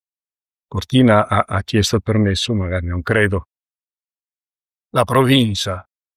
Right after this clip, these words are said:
cioè chiedere, votare astenuto chiedendo che venga trasferita alla provincia questa mozione,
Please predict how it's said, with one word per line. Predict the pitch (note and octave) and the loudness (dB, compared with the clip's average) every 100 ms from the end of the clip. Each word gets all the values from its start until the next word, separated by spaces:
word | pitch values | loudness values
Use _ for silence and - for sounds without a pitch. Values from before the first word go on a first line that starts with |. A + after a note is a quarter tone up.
| _ _ _ _ _ _ _ | _ _ _ _ _ _ _
cioè | - - | -18 -16
chiedere, | - C3 D#3+ F3 E3 A#2+ A#2 A#2 - | -4 2 2 4 2 4 4 0 -4
votare | A2 A#2 D3+ D#3+ D3 | -4 0 2 4 2
astenuto | - - A#2 A#2+ C#3 - - A2 | 0 -2 2 4 2 0 0 0
chiedendo | F#2 - A2 G#2+ C#3+ D#3+ C3+ G2+ | 0 -2 0 2 2 2 2 0
che | - | 0
venga | G2 B2+ D3 A#2+ | 0 0 2 0
trasferita | G#2 - G#2 A2+ B2+ A#2 G#2 - | -2 -4 -4 -2 0 0 0 -2
alla | G#2 F#2+ F#2+ F#2+ F#2 | -4 -2 0 -2 -2
provincia | - G#2 G#2 D3+ - G2+ | -4 -2 0 0 0 -2
questa | F#2 F#2+ | -2 -4
mozione, | G2 F#2 - A#2 G#2 F2+ G2+ - | -6 -4 -2 0 0 -4 -8 -12